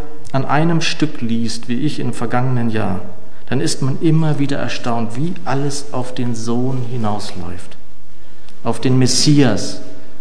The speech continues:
den Gottessohn. Luther sagt dazu, „Die Propheten sind die Sterne und der Mond, aber Christus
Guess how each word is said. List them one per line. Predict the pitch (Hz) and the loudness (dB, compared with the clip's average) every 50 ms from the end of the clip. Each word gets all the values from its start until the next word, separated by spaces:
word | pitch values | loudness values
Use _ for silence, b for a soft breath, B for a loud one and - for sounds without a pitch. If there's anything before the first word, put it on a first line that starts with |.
| - - - | 0 0 0
den | 117 113 117 110 | 0 0 0 0
Gottessohn. | 143 123 - 135 117 - - - 98 92 92 90 90 92 90 - - - - - - - - - - - - - - - - - - - - - - - - - - - - - - - - - - - - - - - - - b b b b b b b b b b b b b - - - - | 0 0 0 0 0 0 0 0 0 0 0 0 0 0 0 0 0 0 0 0 0 0 0 0 0 0 0 0 0 0 0 0 0 0 0 0 0 0 0 0 0 0 0 0 0 0 0 0 0 0 0 0 0 0 0 0 b b b b b b b b b b b b b 0 0 2 2
Luther | 135 151 147 127 117 104 | 2 2 2 2 2 2
sagt | 98 107 104 110 101 - - | 2 2 0 0 0 0 0
dazu, | 110 95 - - - 117 107 120 127 131 - - - - - - - - - - - - - - - - - - - - - - - - - - - - - - - B B B B B B B B B - | 0 0 0 0 0 0 0 0 0 0 0 0 0 0 0 0 0 0 0 0 0 0 0 0 0 0 0 0 0 0 0 -2 -2 -2 -2 -2 -2 -2 -2 -2 -2 B B B B B B B B B -2
„Die | 127 | 0
Propheten | - - 139 131 - - 151 165 185 170 - 190 185 185 190 190 190 190 - | 0 0 0 0 2 2 4 4 4 4 4 4 4 4 4 2 2 0 0
sind | - - 143 135 135 | 0 0 0 2 2
die | 135 120 | 2 2
Sterne | 123 - - 131 127 123 131 139 143 143 143 143 147 | 2 2 2 2 2 2 2 2 2 2 0 0 0
und | 147 139 127 120 113 | 0 0 0 0 0
der | 120 110 | 0 0
Mond, | 113 110 101 90 90 90 82 - - - - - - - - - - - - - - - - - - - - - - - - - - - | 0 0 0 0 0 0 0 0 -2 -2 -2 0 0 0 0 0 0 0 0 0 0 0 0 0 0 0 0 0 0 0 0 0 0 -2
aber | 98 90 87 90 | -2 -2 -2 -2
Christus | 98 - - 131 127 127 - - - 139 135 127 - - - | -2 0 0 0 0 0 0 0 0 0 0 0 0 0 0